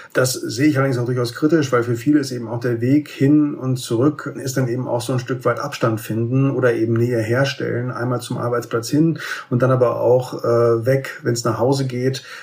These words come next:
äh, dann eben auch mal abzuschalten. Das fällt weg und das ist heute von vielen einfach ersetzt worden. Dann arbeite ich eben noch mal einen Schlag mehr oder ich fange früher an und höre später auf. Da haben wir uns jetzt aber auch die Freiheit, sag ich mal, erschlossen,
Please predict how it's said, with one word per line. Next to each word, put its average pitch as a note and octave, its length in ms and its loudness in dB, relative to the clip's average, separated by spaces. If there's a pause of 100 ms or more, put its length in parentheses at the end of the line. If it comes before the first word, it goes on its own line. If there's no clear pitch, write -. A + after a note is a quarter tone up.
äh, A2+ 160 -2
dann A2+ 160 0
eben A#2 140 -4
auch A#2 100 -2
mal A2+ 140 0
abzuschalten. - 680 -6
Das B2+ 200 0
fällt B2+ 400 2
weg B2+ 200 0
und G2+ 140 -4
das A2+ 140 -2
ist A#2 120 -4
heute D3+ 220 2
von B2+ 220 0
vielen C#3+ 320 0
einfach B2+ 260 -4
ersetzt A#2 420 -4
worden. A2+ 200 2
Dann A2+ 120 0
arbeite A#2+ 280 2
ich A#2 120 -2
eben A#2 120 -2
noch A#2 100 -2
mal A#2+ 140 0
einen A#2 80 0
Schlag A#2 240 -2
mehr B2 200 0
oder - 120 -4
ich - 80 -14
fange A2+ 200 -4
früher A2+ 340 -2
an A#2+ 140 -4
und A2+ 120 -4
höre A2 180 -4
später G#2+ 380 -8
auf. G2+ 240 -6 (500)
Da C3+ 340 4 (140)
haben C#3 160 6
wir B2+ 80 2
uns B2 140 0
jetzt A#2+ 120 -4
aber A#2 120 0
auch A2+ 100 -2
die A2+ 80 -4
Freiheit, B2+ 880 -2 (360)
sag B2 160 -8
ich A2+ 100 -6
mal, B2+ 60 2
erschlossen, A#2+ 960 2